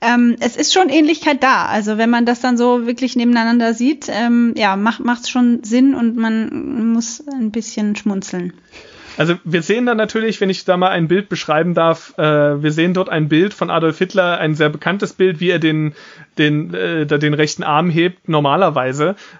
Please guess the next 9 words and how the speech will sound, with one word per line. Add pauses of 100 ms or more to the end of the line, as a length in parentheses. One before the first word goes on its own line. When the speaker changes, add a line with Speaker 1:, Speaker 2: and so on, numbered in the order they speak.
Speaker 2:
Äh,
der
Text
darüber
fragt, (100)
„Where
did
the
dab